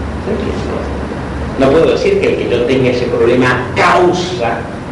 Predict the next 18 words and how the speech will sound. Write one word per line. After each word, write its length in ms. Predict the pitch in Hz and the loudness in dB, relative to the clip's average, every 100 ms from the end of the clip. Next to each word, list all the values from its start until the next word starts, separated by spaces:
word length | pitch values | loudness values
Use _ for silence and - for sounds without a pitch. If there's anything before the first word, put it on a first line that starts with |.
| - | -2
de 140 | 123 120 | 0 2
que 240 | 117 117 | 0 2
yo 300 | 127 123 135 | 4 4 4
saque 260 | - - 92 | 0 -4 -6
esas 400 | - - - - - 92 | -6 -6 -8 -8 -8 -6
monedas. 440 | - 131 131 - - - - - - - - - - - | 0 2 2 0 -2 -4 -6 -8 -8 -8 -8 -8 -6 -2
Tampoco 360 | - 120 117 | -2 2 2
puedo 260 | 123 120 117 | 4 4 4
decir 260 | 113 - - | 4 0 0
que 260 | 117 110 | 2 2
esas 300 | - - - | 2 0 0
monedas 680 | 131 139 139 - 131 - - | 2 4 4 2 0 0 -2
que 80 | - | -2
caen 300 | 101 107 107 | 0 2 2
así 180 | - 131 123 | 0 0 0
causan 600 | 127 131 127 127 - - | 2 2 2 0 -2 -2
mi 60 | - - | -2 0
problema. 260 | - - | 2 2